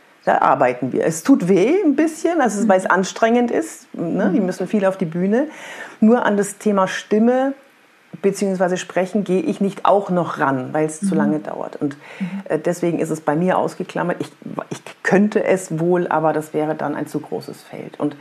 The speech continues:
Speaker 1: ich gehe auf die Wirkung und Körpersprache lesen. Ja, ich weiß, worauf es ankommt und ja, ich weiß, wie man die richtigen Fragen stellt, wenn man Veränderungen in der Körpersprache feststellt. Aber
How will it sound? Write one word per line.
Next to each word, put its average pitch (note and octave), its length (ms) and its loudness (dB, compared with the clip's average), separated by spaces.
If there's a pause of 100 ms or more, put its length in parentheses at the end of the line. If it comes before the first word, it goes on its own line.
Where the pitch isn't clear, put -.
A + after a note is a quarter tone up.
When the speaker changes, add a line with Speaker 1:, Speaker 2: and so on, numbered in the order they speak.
(120)
Speaker 1:
ich D#3 160 -8
gehe F3 160 2
auf E3 80 -4
die D3 180 -2
Wirkung F#3+ 440 0
und D3 180 -2 (200)
Körpersprache C#3 580 0
lesen. G3 720 2 (1120)
Ja, E3 300 6
ich G3 160 -4
weiß, F3+ 300 2
worauf C#3 320 0
es - 180 -16
ankommt G#3 720 2
und D3+ 260 -2
ja, F#3+ 360 0
ich - 140 -6
weiß, F3+ 300 2
wie F3+ 40 0
man D#3+ 160 0
die D#3 80 2
richtigen D3+ 320 -6
Fragen G#3 440 2
stellt, F3+ 300 -2
wenn F3 100 -2
man E3+ 120 -2
Veränderungen E3 680 -2
in D#3 120 -4
der D#3 100 -4
Körpersprache D3+ 720 -6
feststellt. D3 640 -10 (560)
Aber F#3 420 2